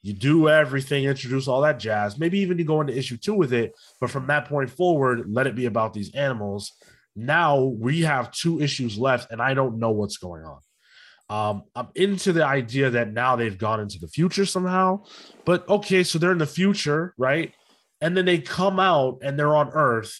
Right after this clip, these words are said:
and they're just animals. And people are like,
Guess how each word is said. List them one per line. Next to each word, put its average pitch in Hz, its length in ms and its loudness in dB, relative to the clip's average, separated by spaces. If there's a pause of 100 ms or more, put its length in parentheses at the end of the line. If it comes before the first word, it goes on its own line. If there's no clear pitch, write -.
(100)
and 127 260 -4
they're 123 520 2 (120)
just 120 380 -2
animals. 87 560 -8
And 110 100 -14
people 113 260 -6
are 110 60 0
like, 110 180 0